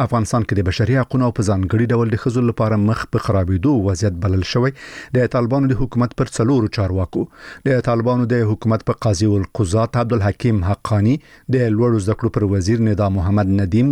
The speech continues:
د عدلیې پر وزیر عبدالحکیم شرعي او د امر بالمعروف او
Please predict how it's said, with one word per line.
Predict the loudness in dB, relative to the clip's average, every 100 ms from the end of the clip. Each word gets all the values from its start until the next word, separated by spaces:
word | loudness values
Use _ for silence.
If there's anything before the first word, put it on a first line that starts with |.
| 2
د |
عدلیې | 0 0 -2 0
پر | 0
وزیر | 0 0 0
عبدالحکیم | 0 0 0 -2 0 0 0 0 -4
شرعي | -2 -2 0 0 0 -2 -14 -18 -20 -4 0
او | 2 2 0
د | 0
امر | 0 0 2
بالمعروف | 2 2 2 0
او | 0